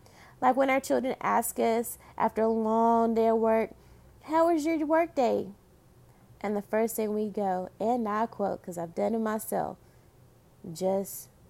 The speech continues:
work." Even if we look forward to Friday, Tuesday isn't guaranteed either.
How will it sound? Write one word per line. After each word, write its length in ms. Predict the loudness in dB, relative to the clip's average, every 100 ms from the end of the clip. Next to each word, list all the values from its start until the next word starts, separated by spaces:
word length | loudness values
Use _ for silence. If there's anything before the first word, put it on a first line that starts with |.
| _ -20 -6
work." 320 | -2 -2 -4 -14 -20 -20 -20 -20 -20 -20 -20 -20 -20 -20 -20 -18 -4
Even 400 | 0 2 0 -2 -8 -20 -20 -20 -20 -20 -20 -20 -6 -2
if 160 | 0
we 120 | 2
look 200 | 2 2
forward 360 | 2 2 2 0
to 60 | -4
Friday, 680 | -4 -2 0 0 -2 -4 -10 _ -20 -16
Tuesday 720 | -6 -2 0 0 0 0 -2 -4
isn't 360 | -2 -2 -2 -2
guaranteed 560 | -2 -2 -4 -4 -2
either. 360 | -4 -4 -8